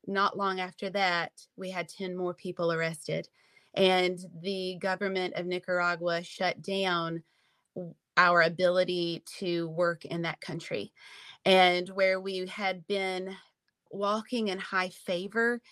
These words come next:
we had done everything that the government had asked us to do. And they'd even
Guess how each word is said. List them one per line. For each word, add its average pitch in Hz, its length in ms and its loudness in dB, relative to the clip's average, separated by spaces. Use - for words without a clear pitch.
we 208 180 2
had 190 220 4
done 180 300 0
everything 220 720 -2
that 190 200 0
the 190 80 2
government 190 360 0
had 185 100 4
asked 185 280 0
us 185 140 -8
to 190 100 -8
do. 180 260 -4
And 185 80 -2
they'd 196 240 -4
even 233 380 -4